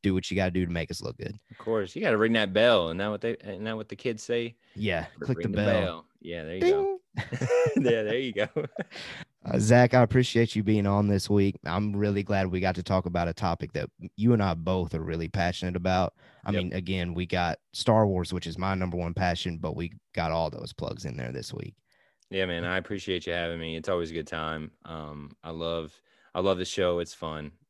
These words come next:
Speaker 2: Um, I love talking to you. So
Speaker 1: Absolutely.
Speaker 2: thanks for having me.
Speaker 1: Well, we're definitely gonna get Zach back on at some point. I mean, it, it seems like we're kinda getting this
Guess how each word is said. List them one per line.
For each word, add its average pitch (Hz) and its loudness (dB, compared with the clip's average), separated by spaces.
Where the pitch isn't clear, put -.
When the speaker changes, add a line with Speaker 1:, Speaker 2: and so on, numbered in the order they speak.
Speaker 2:
Um, 73 -14
I 80 -10
love 80 -8
talking 78 -4
to 73 -8
you. 73 -10
So 71 -12
Speaker 1:
Absolutely. 85 -4
Speaker 2:
thanks 82 -2
for - -
having 78 -12
me. - -16
Speaker 1:
Well, 101 4
we're 107 4
definitely 117 4
gonna 117 4
get 110 2
Zach 107 4
back 107 2
on 107 4
at 98 0
some 104 0
point. 104 2
I 98 4
mean, 95 0
it, 98 -4
it 101 0
seems 110 0
like 107 4
we're 107 2
kinda 104 2
getting 107 0
this 98 0